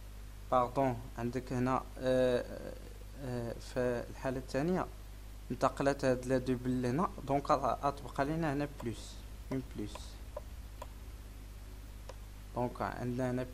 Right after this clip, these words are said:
بلوس او موان. اي اوسي هنا بلوس موان، لا ميم شوز. دائما ما كتكون اون بلوس اون موان.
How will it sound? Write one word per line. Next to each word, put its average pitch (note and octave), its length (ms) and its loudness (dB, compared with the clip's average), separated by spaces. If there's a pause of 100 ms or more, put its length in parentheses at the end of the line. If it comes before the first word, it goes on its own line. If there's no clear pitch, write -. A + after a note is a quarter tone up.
بلوس E3+ 300 -2 (260)
او D3+ 100 2
موان. A#2+ 280 0 (2000)
اي C3+ 40 -2
اوسي C3+ 400 0
هنا D3+ 320 2 (360)
بلوس C#3+ 500 0 (240)
موان، C3+ 400 2 (880)
لا C3 60 -2
ميم C#3 240 -2
شوز. - 340 -6 (2250)
دائما C#3 440 -2
ما D3 220 -4
كتكون C#3+ 500 -6 (240)
اون C3+ 120 -4 (160)
بلوس C#3+ 300 -6 (720)
اون C3 220 0
موان. A2+ 240 -2